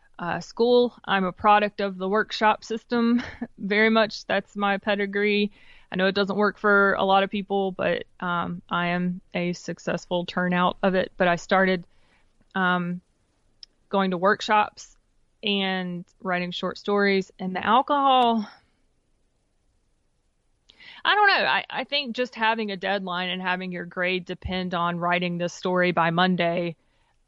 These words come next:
uh, gave me enough, um,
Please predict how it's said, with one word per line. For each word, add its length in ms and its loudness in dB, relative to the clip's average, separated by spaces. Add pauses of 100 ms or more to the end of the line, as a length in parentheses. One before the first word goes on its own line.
uh, 340 0 (1200)
gave 340 -2
me 220 -2
enough, 500 -2 (840)
um, 500 -10